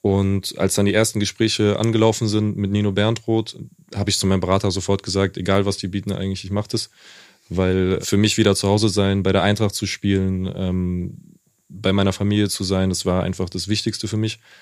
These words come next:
Und ja, dann waren die ersten Gespräche, äh, Gespräche mit, mit dem Trainer. Und, ähm,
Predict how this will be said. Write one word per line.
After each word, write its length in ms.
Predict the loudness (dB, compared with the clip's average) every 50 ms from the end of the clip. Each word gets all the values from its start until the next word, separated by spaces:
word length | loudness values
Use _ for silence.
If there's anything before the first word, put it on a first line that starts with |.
| -20 _ _ _ _ _ _
Und 380 | -6 -4 -2 -2 -4 -4 -6 -6 -4
ja, 140 | -4 -2 -2
dann 160 | 0 0 0
waren 120 | 0 0
die 80 | 2 2
ersten 240 | 2 0 0 -2 -4
Gespräche, 520 | -6 -4 -4 -4 -2 -2 -2 -2 -4 -6
äh, 160 | -4 -4 -4 -4
Gespräche 360 | -6 -8 -6 -4 -4 -2 0
mit, 180 | -2 -2 -2
mit 400 | -4 -4 -4 -2 -2 -2 -2 -2
dem 100 | -4 -4
Trainer. 380 | -6 -4 -2 -2 0 -2 -2 -6 _ _ _ -20 -20 -20 -20 -20 -20 _ _ _ _ _ _ _
Und, 260 | -6 -6 -6 -6 -8 -6 -4
ähm, 400 | -2 -2 -2 -2 -2 -4 -6